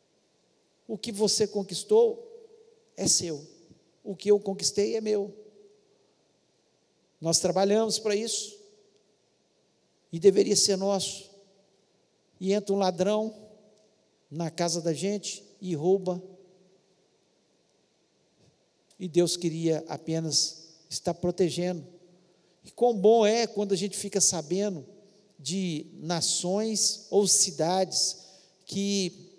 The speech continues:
"Olha, aqui você pode deixar as portas tudo abertas, ninguém pega nada de ninguém." É tão lindo ver esse princípio estabelecido na vida das pessoas.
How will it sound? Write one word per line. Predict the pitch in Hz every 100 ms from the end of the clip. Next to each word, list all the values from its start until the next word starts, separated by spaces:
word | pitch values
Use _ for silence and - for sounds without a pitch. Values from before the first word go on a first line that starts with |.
| -
"Olha, | - 226 180 139 -
aqui | - - 247 240
você | 247
pode | - 247 233
deixar | - 240
as | 226
portas | - 233 226 220
tudo | 247 226
abertas, | 196 220 226 226
ninguém | 220 214 226
pega | 226 220 208
nada | 214 208
de | 196
ninguém." | 190 143 151 170 156 - _ _ _ _ _ -
É | 190
tão | - 240 196
lindo | 190 220 185 127 110 - _ _ _ _ -
ver | 123 202 226
esse | 202 202
princípio | - 196 165 143 226 220 185
estabelecido | - 190 180 180 143 - 208 226 156 113 _ _ 165
na | 160
vida | 170 180
das | 175 165
pessoas. | 170 147 190 190